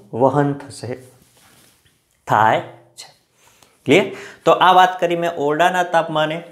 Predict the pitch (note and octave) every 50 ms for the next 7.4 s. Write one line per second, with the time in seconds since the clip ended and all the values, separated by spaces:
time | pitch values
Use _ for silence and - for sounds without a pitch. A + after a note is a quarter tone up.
0 | - _ _ _ _ _ - D3 D3 C#3+ - - - F3 F3 D#3 D#3+ E3+ E3 E3
1 | E3 D3+ F3 E3 E3+ E3 D#3+ D#3+ - - E3 F#3 G3+ - - - - _ _ _
2 | _ _ _ _ _ _ - C3 C3+ C#3 C#3+ C#3+ D3+ D3+ - - - _ _ A#2+
3 | A2+ C#3+ D#3 G3 G#3 F#3+ - F#3 F3 F3 F3 F3 E3 - D#3+ D3 - - C#3+ C#3
4 | C#3 C3+ C3 A#2+ G#2+ - - - - _ _ _ _ _ _ C3+ C#3 C3 - C3
5 | A#2 G#2+ A2+ G#2+ G#2 G2+ G#2 G#2 - - - - - - - - _ _ _ _
6 | _ _ B2+ D#3 G3 G3+ G3+ - - - - _ _ _ _ _ _ _ _ _
7 | - - C#3+ D#3+ D#3+ D#3+ D#3+ D3